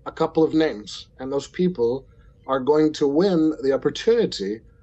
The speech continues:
to sit down with that guest face-to-face for fifteen or twenty minutes after their Q and A and spend that time face-to-face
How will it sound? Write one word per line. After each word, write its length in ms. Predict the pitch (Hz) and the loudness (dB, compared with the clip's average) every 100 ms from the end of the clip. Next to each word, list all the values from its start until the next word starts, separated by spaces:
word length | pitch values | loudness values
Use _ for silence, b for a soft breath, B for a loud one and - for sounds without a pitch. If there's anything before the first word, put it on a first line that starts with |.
| - | -10
to 120 | - | -2
sit 280 | 143 - 202 | 0 2 2
down 260 | 165 175 170 | 4 4 2
with 140 | 139 | 2
that 220 | 151 156 | 2 0
guest 280 | 117 123 - | -4 -6 -6
face-to-face 880 | - 170 180 - 180 - - - - b b b _ - | 0 0 0 -4 -4 -4 -6 -8 -12 b b b _ -8
for 440 | - 202 202 180 - | 0 2 2 0 -4
fifteen 400 | 214 190 214 208 | -4 0 2 2
or 60 | |
twenty 300 | 180 - 202 | 0 -2 -2
minutes 540 | 202 208 196 196 - b b b - | 0 0 0 -2 -8 b b b -2
after 400 | 143 170 - 156 | 0 0 2 2
their 160 | 143 135 | 4 0
Q 240 | - 139 | 0 0
and 140 | 127 | 0
A 260 | 123 147 196 - _ - | -2 -4 -6 -10 _ -2
and 280 | 151 156 156 _ - | 2 2 0 _ -10
spend 460 | - - 202 220 185 | -10 0 2 4 4
that 180 | 160 | 2
time 380 | - 165 165 127 | 0 -2 0 -2
face-to-face 880 | 127 170 175 - 170 - 135 131 - | -4 -2 -2 0 -2 0 0 0 -6